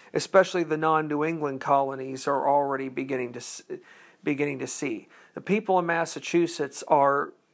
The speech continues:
so fed up with how Parliament has treated them. They are so fed up with, with legislation being passed that doesn't benefit the greater public as a whole.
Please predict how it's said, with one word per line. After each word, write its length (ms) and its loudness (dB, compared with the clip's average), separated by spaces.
so 340 6
fed 320 6
up 360 2
with 320 4
how 480 4
Parliament 560 6
has 200 -8
treated 520 2
them. 340 4
They 140 6
are 80 4
so 240 6
fed 320 4
up 240 4
with, 320 0
with 380 4
legislation 920 2
being 300 -2
passed 460 2
that 160 0
doesn't 380 2
benefit 540 0
the 120 -2
greater 340 0
public 520 2
as 160 -2
a 100 4
whole. 420 4